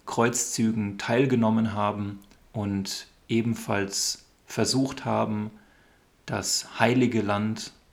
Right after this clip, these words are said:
für die Christenheit zu erobern. Und es gibt noch einen dritten, weniger bekannten Kreuzfahrerorden, wie man sie auch nennt. Und das ist der Deutsche Orden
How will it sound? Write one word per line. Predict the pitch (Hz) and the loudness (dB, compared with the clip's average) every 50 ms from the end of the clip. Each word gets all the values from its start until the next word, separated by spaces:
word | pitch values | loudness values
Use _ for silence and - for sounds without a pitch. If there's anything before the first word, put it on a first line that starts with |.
| _ _ _ _ | _ _ _ _
für | _ - - - - 110 104 104 104 104 101 101 104 - _ _ _ _ _ _ - | _ -18 -14 -6 -2 0 0 2 0 0 -4 -8 -12 -20 _ _ _ _ _ _ -10
die | - | -10
Christenheit | - - - 123 117 - - - 117 95 101 98 98 98 98 - - - - | -6 -4 -2 0 0 0 0 0 -2 0 0 -2 -2 -2 -4 -8 -14 -16 -12
zu | - - - 110 | -8 -6 -4 -2
erobern. | 113 117 - - - - - - - 135 - - _ _ _ _ _ _ _ _ - - - - - - - - | -2 -4 -4 -4 -6 -8 -10 -12 -16 -16 -18 -20 _ _ _ _ _ _ _ _ -18 -16 -16 -16 -18 -18 -8 0
Und | - 117 113 113 113 113 110 - - - - - - | 2 4 6 6 6 4 4 0 -4 -10 -12 -12 -8
es | 131 117 - - | -4 -4 -2 0
gibt | - 165 165 - | 0 0 0 2
noch | 143 135 131 - - | 2 2 2 0 -2
einen | - 123 120 117 113 110 107 104 104 | 0 2 2 4 4 2 2 0 -2
dritten, | - 123 113 143 117 - - - 104 117 139 170 170 - - - - - - | 0 0 0 0 0 0 -2 -2 -2 -2 -2 -4 -6 -8 -12 -18 -20 -18 -10
weniger | - - 95 98 113 127 156 165 160 127 110 110 104 98 | -8 -6 -4 0 0 2 2 2 2 2 2 0 0 0
bekannten | 95 101 98 - - 110 110 117 117 - 120 110 110 110 110 110 - - - - - - - _ _ _ _ _ _ _ _ _ - | 0 -2 -2 -2 0 0 0 -2 0 0 0 2 2 0 -2 -6 -10 -20 -20 -20 -20 -20 -20 _ _ _ _ _ _ _ _ _ -8
Kreuzfahrerorden, | - - 120 123 135 131 - - - - - - 110 107 107 104 107 104 - - - 113 104 104 - - - - - - - - _ _ | -2 0 2 2 2 2 2 0 0 -2 -2 -2 -2 0 0 -2 -4 -6 -4 -4 -2 -2 -2 -2 -4 -6 -10 -12 -14 -16 -20 -20 _ _
wie | - 113 107 | -8 -6 -6
man | 104 101 101 98 | -4 -4 -6 -6
sie | 98 110 - | -6 -4 -4
auch | 107 - - - | -6 -6 -8 -10
nennt. | - - - - - - - | -10 -10 -12 -14 -16 -16 -12
Und | - 113 104 104 - | -10 -8 -8 -4 -2
das | 117 127 123 - - | -2 0 0 0 0
ist | - 120 120 113 113 - - - - - | 0 0 -2 -2 -2 -4 -6 -8 -8 -6
der | 113 101 95 92 104 - - _ _ _ | -4 -4 -4 -6 -8 -12 -18 _ _ _
Deutsche | - 120 120 127 123 - - - - | 2 4 4 4 4 2 0 -2 -4
Orden | - 107 107 101 - 101 - | -4 -4 -6 -6 -8 -10 -12